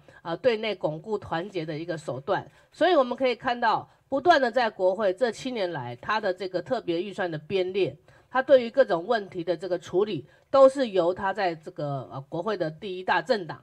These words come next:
哦，民进党的六十二席委员呢，帮他全数护航过关。这就是蔡总统今天在民意上看起来呢，得到了四成多国人的信任哈，满意度还在五成左右。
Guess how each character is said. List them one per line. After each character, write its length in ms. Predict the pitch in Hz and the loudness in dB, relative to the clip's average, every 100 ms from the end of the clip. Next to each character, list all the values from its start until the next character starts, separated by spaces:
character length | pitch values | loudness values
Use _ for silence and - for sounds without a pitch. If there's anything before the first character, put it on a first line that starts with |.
| 156 | -16
哦， 180 | 123 139 | -18 -18
民 160 | 156 170 | -14 -6
进 200 | 226 226 | -4 -2
党 180 | 165 127 | -4 -8
的 100 | 135 | -8
六 200 | 214 220 | -6 -4
十 120 | 180 | -4
二 220 | 160 202 | -4 -4
席 380 | 180 - 147 147 - | -4 -8 -10 -10 -12
委 180 | 151 143 | -10 -6
员 200 | 143 147 | -6 -6
呢， 140 | 143 | -8
帮 220 | 175 202 208 | -4 -4 -4
他 180 | 190 | -6
全 340 | 185 - 151 175 | -6 -6 -8 -8
数 220 | 254 208 | -6 -6
护 280 | - 247 170 | -6 -10 -10
航 240 | 123 139 - | -10 -14 -8
过 160 | 185 | -6
关。 340 | 147 - 131 143 _ _ _ | -4 -6 -8 -10 _ _ _
这 180 | - 330 | -2 0
就 120 | 277 | 2
是 120 | 262 247 | 0 0
蔡 200 | 269 233 | 0 0
总 180 | 202 | 0
统 180 | 208 156 | -2 -6
今 220 | 147 185 | -6 -6
天 280 | 185 185 185 - _ _ _ _ | -2 -2 -4 -10 _ _ _ _
在 280 | - 330 277 | -2 2 2
民 320 | 240 226 247 311 | 0 -4 -4 -4
意 80 | |
上 220 | 254 269 226 | 0 -2 0
看 260 | 277 247 | -2 -2
起 160 | 208 170 | -4 -6
来 160 | 147 156 | -6 -6
呢， 200 | 156 156 | -6 -4
得 180 | 175 | -2
到 200 | 190 226 | 0 2
了 140 | 185 170 | 2 -2
四 220 | - 240 | -6 -10
成 200 | 185 165 | -6 -6
多 160 | 180 175 | -2 -2
国 220 | 160 156 | -2 -6
人 140 | 151 | -4
的 100 | 143 | -4
信 320 | 143 - 214 151 | -6 -6 -8 -6
任 140 | 143 | -6
哈， 160 | 123 127 | -8 -12
满 240 | 143 180 | -8 -4
意 60 | 247 | -2
度 180 | 233 233 | -2 -4
还 160 | 165 | -4
在 180 | 170 196 | -4 -2
五 160 | 147 123 | -2 -4
成 240 | 139 151 | -8 -8
左 200 | 180 131 | -6 -6
右。 220 | 151 151 | -4 -4